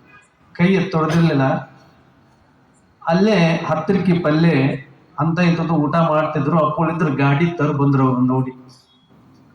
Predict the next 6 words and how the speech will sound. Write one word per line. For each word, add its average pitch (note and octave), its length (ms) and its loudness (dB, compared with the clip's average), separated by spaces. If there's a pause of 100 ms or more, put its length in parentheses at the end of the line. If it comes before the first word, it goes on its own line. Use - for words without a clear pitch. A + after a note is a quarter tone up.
(1040)
ತರಿವಿದೆ, D3 680 2 (1300)
ತೆಳಗಿಳಿದ್ರು. E3+ 800 0 (1300)
ಅಪ್ಪಗಳು F#3+ 760 0
ಯಾಕೋ E3+ 260 0
ತೆಳಗಿಳಿದ್ರೆ D3 680 -2
ತನಸ್ತು, D3 680 -2